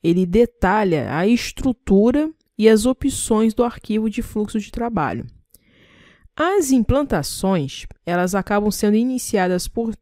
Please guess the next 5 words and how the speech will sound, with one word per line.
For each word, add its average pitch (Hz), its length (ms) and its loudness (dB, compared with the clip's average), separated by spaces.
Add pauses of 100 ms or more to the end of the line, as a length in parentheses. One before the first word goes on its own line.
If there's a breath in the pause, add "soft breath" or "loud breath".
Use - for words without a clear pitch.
(300)
triggers 269 680 -4
ou 180 200 2
gatilhos 208 840 -2 (420 soft breath)
que 233 120 0
executam 240 640 2